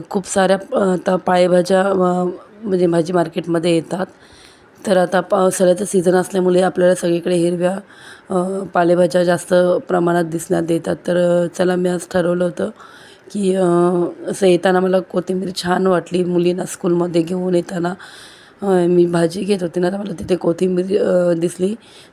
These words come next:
तर मी कोथिंबीरची जोडी घेताना घेऊन आली. तर इतकी सारी कोथिंबीर, अ, ठेवून पण काय करणार म्हटलं, खराब होऊन जाण्यापेक्षा त्याचे, अ, कोथिंबीरची वडी बनवूया. तर याच्यामध्ये मी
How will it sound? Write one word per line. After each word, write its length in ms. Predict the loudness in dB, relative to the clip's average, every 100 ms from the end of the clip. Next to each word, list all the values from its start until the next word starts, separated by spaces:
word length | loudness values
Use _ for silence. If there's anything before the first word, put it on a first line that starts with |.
| -8
तर 40 |
मी 200 | 0 0
कोथिंबीरची 600 | 2 -2 2 0 0 -2
जोडी 280 | 0 0 0
घेताना 420 | -2 -4 -2 -2
घेऊन 380 | 0 2 2 2
आली. 260 | -2 -4 -8 -16 -20 -20 -10
तर 60 | -6
इतकी 300 | -6 -6 -2
सारी 260 | 0 0
कोथिंबीर, 600 | 0 -4 -2 -4 -2 -2
अ, 140 | 0 0
ठेवून 400 | 0 0 0 -4
पण 320 | -6 -6 -6
काय 200 | -4 -4
करणार 380 | -2 0 0 0
म्हटलं, 420 | -2 -2 -4 -8 -10 -20 -20 -20 -2
खराब 260 | 2 2 4
होऊन 260 | 4 4
जाण्यापेक्षा 540 | 2 0 0 -4 -4 -4 -6 -14 -20 _
त्याचे, 460 | -4 -2 -2 -4 -6 -10
अ, 340 | -6 0 0 0
कोथिंबीरची 520 | -2 -2 2 2 2 0
वडी 280 | 0 2
बनवूया. 340 | 2 2 2 -2
तर 120 | -4
याच्यामध्ये 500 | -6 0 0 0 -2
मी 220 | -4 -6